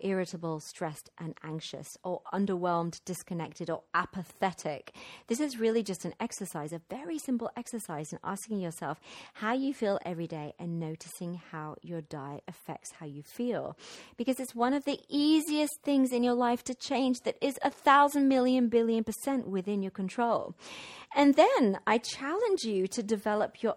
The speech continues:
own food code. So when you're at home, you're in charge of your own food destiny. When you're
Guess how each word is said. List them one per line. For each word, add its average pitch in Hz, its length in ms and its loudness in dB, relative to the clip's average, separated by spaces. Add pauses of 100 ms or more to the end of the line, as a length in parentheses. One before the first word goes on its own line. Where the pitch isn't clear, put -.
own 180 340 -2
food 180 460 -8
code. - 420 -10 (360)
So 285 200 4
when 294 280 2
you're 370 160 2
at 220 100 0
home, 156 440 -2 (100)
you're 214 320 0
in 226 120 0
charge 175 340 -4
of - 80 -12
your 180 160 -4
own 160 220 -4
food 156 420 -10
destiny. 143 580 -10 (340)
When 214 200 2
you're 277 120 0